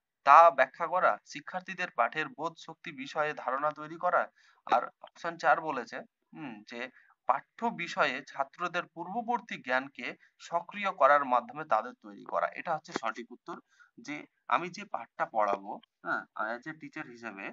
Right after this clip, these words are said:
সেই পাঠটাকে, উম, সঙ্গে আগের যে related, অর্থাৎ, উম, previous ব্যাকগ্রাউন্ডকে তাদেরকে তৈরি করা, সক্রিয় করা, এটাই হচ্ছে সঠিক উত্তর। Next question চলে আসি আমরা, একশো চল্লিশ নম্বর question। এখানে বলছে ভারতীয় সংবিধান অনুযায়ী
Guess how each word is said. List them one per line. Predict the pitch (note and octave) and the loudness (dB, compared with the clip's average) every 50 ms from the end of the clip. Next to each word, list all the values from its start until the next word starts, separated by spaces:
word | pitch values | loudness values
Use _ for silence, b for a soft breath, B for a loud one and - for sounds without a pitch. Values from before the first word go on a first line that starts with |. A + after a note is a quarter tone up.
| - _ _ _ _ _ | -14 _ _ _ _ _
সেই | - C#3 D3 D#3+ | -14 -10 -10 -10
পাঠটাকে, | D#3+ - - C3+ - _ _ - F#3+ F#3 F#3 - B2 A2 C#3+ - _ _ _ _ _ - | -10 -8 -8 -8 -8 _ _ 0 0 0 0 -2 -10 -10 -10 -12 _ _ _ _ _ -14
উম, | - C#3 B2+ A#2+ A#2 A2 A2 A2+ A2+ - | -10 -10 -8 -8 -10 -12 -14 -16 -16 -18
সঙ্গে | - - D#3+ D3+ D#3+ D#3+ D3 - - | -14 -8 -8 -6 -4 -4 -6 -6 -4
আগের | - A2 B2 C#3+ - A3 A#3 A#3 A3+ | -4 -4 -4 -4 -4 -8 -8 -8 -6
যে | F#3 E3+ | -8 -8
related, | D3+ C3+ B2+ B2 B2 A#2 A#2 A2 G2+ F#2+ F2+ | -6 -6 -8 -8 -8 -10 -10 -10 -12 -10 -8
অর্থাৎ, | G#2 A#2 A#2 - E3 D3 _ _ _ - C3 | -8 -8 -6 -8 -12 -12 _ _ _ -14 -14
উম, | B2+ A#2 A#2 _ | -14 -14 -14 _
previous | - D#3+ F3 E3 E3+ G3 G#3 G3+ E3 | -12 -12 -10 -10 -8 -10 -10 -10 -12
ব্যাকগ্রাউন্ডকে | C#3 B2+ A#2+ A#2+ B2+ - C#3 C#3+ C#3+ C#3+ C#3+ - - G3 C4 C4 b b b b _ | -10 -12 -12 -12 -10 -6 -4 -4 -4 -4 -8 -12 -12 -14 -14 -14 b b b b _
তাদেরকে | - A2 A2+ B2+ C#3+ C#3+ - G3+ | -4 -4 -4 -4 -6 -12 -12 -14
তৈরি | G3+ - C#3 B2+ A#2 A2 | -12 -10 -10 -10 -10 -10
করা, | A2 G2+ F#2+ F#2 F#2+ | -8 -6 -6 -6 -6
সক্রিয় | G2 - C#3 C3 - _ A#2+ A#2 G#2+ F#2+ | -6 -2 -4 -4 -4 _ -14 -14 -12 -12
করা, | - - - - - _ b b b b b | -10 -8 -8 -8 -8 _ b b b b b
এটাই | - B2+ B2+ D#3 C#3+ | -12 -8 -8 -8 -10
হচ্ছে | D#3 D#3+ D#3+ - G3 | -10 -14 -12 -14 -12
সঠিক | - B2+ A2 - G#2+ F2 F#2+ | -6 -6 -6 -6 -6 -12 -12
উত্তর। | F#2 - - - - _ _ _ _ _ _ _ | -14 -12 -16 -16 -16 _ _ _ _ _ _ _
Next | - E3 F3+ - - - | -8 -8 -8 -8 -14 -14
question | G3+ G3 - - G#3+ G3 | -14 -14 -14 -14 -16 -14
চলে | F#3 F#3 F3+ F3+ | -10 -4 0 0
আসি | F3+ F3+ F3+ F#3 F3+ | 0 0 -2 -4 -6
আমরা, | F3 F3 F3 F#3 - - _ _ | -6 -2 -2 -4 -4 -4 _ _
একশো | - - B2 - D3 | -8 -8 -8 -8 -14
চল্লিশ | - - C#3 C3+ C#3+ D3+ D3+ - | -12 -10 -10 -10 -10 -10 -2 0
নম্বর | D#3 D3+ D#3 D#3 D3+ | 0 2 2 0 -4
question। | - C#3+ C#3 - - D3 E3 - _ _ _ _ _ _ _ _ _ _ _ _ _ _ - - _ - | -4 -14 -14 -14 -14 -16 -16 -16 _ _ _ _ _ _ _ _ _ _ _ _ _ _ -20 -20 _ -10
এখানে | D3+ C#3 - G#3+ A#3 A3 | -10 -4 -2 0 0 0
বলছে | G#3 F#3 - - A#2 | 0 -2 -4 -4 -4
ভারতীয় | - G#2+ - C3+ E3 F#3+ G3 - A3+ G#3+ A#3 A3+ | -2 0 0 2 2 2 0 -2 -10 -8 -6 -6
সংবিধান | A3+ - - D3+ D3+ D#3 D#3 E3+ E3+ D#3+ F3 F#3 F3 | -6 -2 0 0 0 -2 -4 -10 -8 -2 -2 -2 -2
অনুযায়ী | D3+ C3+ C3+ D3 D3+ D3 B2+ A2 G#2 | -2 -6 -6 -8 -6 -4 -4 -4 -4